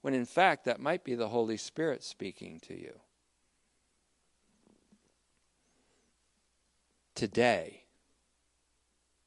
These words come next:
if you hear his voice. What do we call this year? The year of today.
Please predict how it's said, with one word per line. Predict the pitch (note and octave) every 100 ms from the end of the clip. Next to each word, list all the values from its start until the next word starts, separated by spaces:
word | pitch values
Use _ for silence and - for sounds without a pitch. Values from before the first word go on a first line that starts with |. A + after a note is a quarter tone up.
| _ _ _ _ _ _ _ _ _ _ _ -
if | F2 F2
you | D#2
hear | E2 E2
his | D#2+ D#2
voice. | F2 F2 D#2 - - _ _ _ _ _ _
What | C3+
do | D#3+
we | E3+
call | - D#3 C#3+
this | C#3 -
year? | C3+ D#3 A2 - _ _ _ _ _ _ _ _ -
The | A2
year | F#2+ F2+
of | F2
today. | - G#2 C#3 C#3